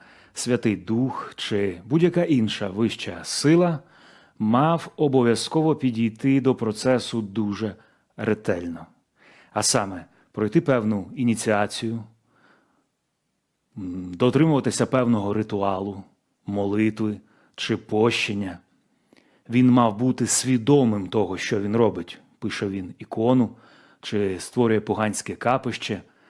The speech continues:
Це абсолютно неважливо. Дива, які поселяться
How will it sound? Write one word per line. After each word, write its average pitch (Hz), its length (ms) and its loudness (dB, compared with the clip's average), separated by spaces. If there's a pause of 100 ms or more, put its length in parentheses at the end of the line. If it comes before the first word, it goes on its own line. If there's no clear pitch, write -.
(100)
Це 113 200 -2
абсолютно 117 420 0
неважливо. 120 680 4 (840)
Дива, 107 600 0 (720)
які 123 240 2
поселяться 117 1000 -2